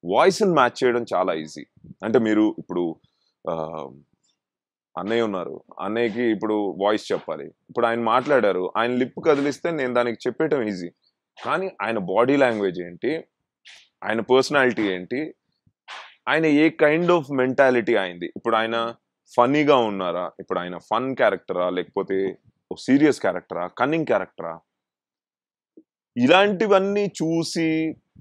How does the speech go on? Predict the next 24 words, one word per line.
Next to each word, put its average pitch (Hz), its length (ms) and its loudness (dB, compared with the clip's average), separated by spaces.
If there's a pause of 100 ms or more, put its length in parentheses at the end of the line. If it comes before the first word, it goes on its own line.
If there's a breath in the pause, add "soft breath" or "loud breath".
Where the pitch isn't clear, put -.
(380)
ఆ, 104 260 2
దానికి 131 600 2
మ్యాచ్ 127 400 2
చేయడం. 101 240 2
అంటే, 101 200 -2
బిహేవింగ్, 117 960 0 (180)
ఆ, 64 260 -8 (120)
just 104 400 -2
like 120 140 -2
ఏమంటారంటే, 113 840 -2 (760)
ఆ, 80 420 -10
డబ్బింగ్ 127 360 0
అనేది 147 520 0 (1300)
ఒక 90 160 -8
క్రాఫ్ట్‌గా, 117 760 2 (760)
డబ్బింగ్ 101 340 0
అంటే 120 180 -2
just 113 480 -2
డైలాగ్స్ 110 640 2
మాడ్యులేషన్‌తో 120 800 -2
చెప్పడం 107 480 -4
కంటే 95 320 -6
కూడా 98 360 -6 (720)
ఆర్టిస్ట్‌ని, 175 800 2